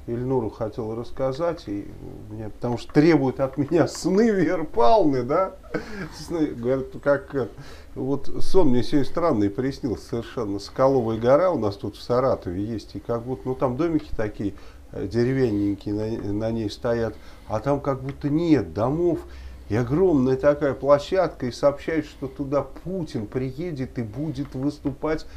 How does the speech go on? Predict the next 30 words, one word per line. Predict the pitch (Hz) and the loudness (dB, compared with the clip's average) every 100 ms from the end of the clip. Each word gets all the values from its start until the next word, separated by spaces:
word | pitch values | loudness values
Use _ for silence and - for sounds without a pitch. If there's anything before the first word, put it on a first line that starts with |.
| - - - 113 | -16 -16 -16 -14
с | - | -2
каким-то | 120 117 160 151 135 | 0 0 -2 -2 -4
историческим | - 131 131 151 - - 135 | -4 -2 0 -2 -4 -8 -8
посланием. | - 143 - 156 147 104 95 | 0 -2 0 -2 0 0 -4
Людей | 107 120 120 233 190 | -4 -4 -2 0 0
туда | - 147 151 143 | 0 -2 0 0
загоняют. | 135 135 147 147 139 117 - - - - - | -2 4 4 6 2 0 -4 -16 -18 -16 -2
И | |
я | 107 160 160 | 4 8 8
решил | 156 160 160 | 6 2 -6
прийти | - 139 143 185 | -2 -4 -4 -10
посмотреть, | - - 147 151 127 - | -10 0 0 2 -2 -2
что | - 131 | -4 -6
ж | |
там | - 117 98 101 98 92 - | -4 -4 -4 -8 -10 -10 -8
такое. | - 123 - 104 - | -4 -2 -2 -2 -2
Прихожу, | 127 127 160 196 220 | -4 -2 0 0 2
ну, | 151 | 2
смотрю, | 147 165 175 175 | 0 0 0 2
там | 123 | 0
полтора | 110 143 131 147 143 | 0 -4 4 6 6
инвалида, | 120 123 151 180 135 | 4 4 4 4 -2
много | 117 135 131 | -2 -4 -4
людей | 120 120 127 | -6 -4 -4
нет. | 120 156 170 - - - - - - | 0 0 -2 -8 -18 -20 -20 -20 -10
Ну, | 165 | -4
и | 220 | 4
я | 185 165 | 4 4
что-то | 160 - - | 0 -6 -4
отошёл. | 139 139 156 143 - 87 | -4 4 4 4 -4 -6